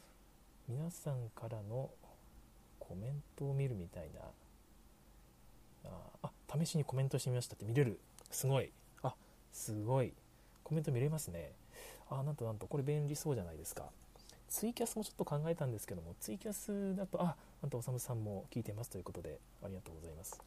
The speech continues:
なんとこれじゃあ、とりあえずライブ配信としては普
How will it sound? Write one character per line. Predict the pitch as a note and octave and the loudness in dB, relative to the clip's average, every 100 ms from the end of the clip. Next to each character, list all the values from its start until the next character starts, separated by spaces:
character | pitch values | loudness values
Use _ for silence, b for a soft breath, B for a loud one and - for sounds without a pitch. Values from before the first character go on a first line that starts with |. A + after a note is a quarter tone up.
| B B B B - | B B B B -4
な | |
ん | B2+ | -4
と | - | -2
こ | - | 0
れ | F3+ | 2
じ | F3 | 2
ゃ | F#3+ F3 B2+ G#2+ - | 4 6 6 4 -4
あ、 | - | -8
と | - - | -4 -2
り | - | -2
あ | - | -2
え | |
ず | A3 | 0
ラ | F#3+ | 2
イ | E3+ | 4
ブ | F3 | 2
配 | - F3+ | 4 2
信 | - - D#3 C#3+ - - | 2 0 2 0 -4 -4
と | |
し | D3+ | -4
て | - - | -2 2
は | E3 C#3 | 4 4
普 | A2+ | 0